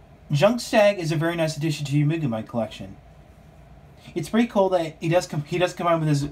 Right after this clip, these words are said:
other Beetle brother, which is Iron Beetle. And of course to make two combined modes, which are Mugen Sector Double and Mugen Mantis Double. Now, of course, in my opinion, I think Mugen Sector Double is my favorite one out of the two, because, I mean,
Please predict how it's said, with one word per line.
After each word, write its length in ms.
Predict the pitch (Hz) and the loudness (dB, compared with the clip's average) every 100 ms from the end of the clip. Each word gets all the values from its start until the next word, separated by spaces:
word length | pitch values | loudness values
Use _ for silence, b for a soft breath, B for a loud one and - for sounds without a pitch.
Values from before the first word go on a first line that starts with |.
| 147 | 4
other 180 | 147 | 4
Beetle 260 | 139 123 120 | 4 0 -2
brother, 340 | 117 113 135 139 | 4 4 4 0
which 140 | 127 120 | -2 -2
is 120 | - | 0
Iron 260 | 135 139 113 | 4 4 4
Beetle. 360 | 110 131 190 - - B B B B B - | 0 0 -2 -8 -20 B B B B B -2
And 120 | 151 | 0
of 20 | |
course 160 | 151 151 | 0 2
to 80 | |
make 180 | 151 143 | 2 2
two 440 | - 165 143 135 - | 0 2 2 2 -6
combined 360 | - 131 127 131 | -2 2 2 2
modes, 300 | 135 156 147 | -2 -2 -4
which 180 | 131 139 | -4 0
are 500 | 135 127 120 120 - | 0 0 -2 -4 -4
Mugen 320 | 143 147 143 123 | 2 4 4 0
Sector 320 | - 135 135 | -2 -2 -2
Double 260 | 131 131 | -2 -2
and 140 | 131 123 | -2 -2
Mugen 220 | 120 117 | -2 -2
Mantis 380 | 120 143 127 - | 0 0 -2 -10
Double. 320 | 92 - - B B B B B | -12 -14 -20 B B B B B
Now, 160 | 160 156 | 4 4
of 80 | |
course, 160 | 156 151 | 2 2
in 60 | 147 | 2
my 80 | |
opinion, 400 | 143 196 220 196 | 2 2 0 0
I 180 | 202 170 | 0 -2
think 280 | 151 175 151 | -2 -4 0
Mugen 260 | 151 151 143 | 2 2 2
Sector 280 | 156 143 | 0 -2
Double 600 | 139 160 147 143 135 131 - - | 2 2 4 2 -2 -8 -18 -4
is 300 | 151 139 123 | 0 2 0
my 120 | 131 | -2
favorite 360 | 120 160 147 117 | -2 0 2 2
one 280 | 127 123 120 | 2 0 2
out 180 | 123 117 | 2 2
of 40 | |
the 200 | 113 - | 0 -10
two, 220 | - 139 98 | -6 -4 -4
because, 480 | 101 131 120 113 - b b b b b - - - - - - - - - - - | -4 -2 -2 -2 -12 b b b b b -20 -20 -20 -20 -20 -20 -20 -20 -20 -20 -2
I 60 | |
mean, 220 | 202 190 | 0 0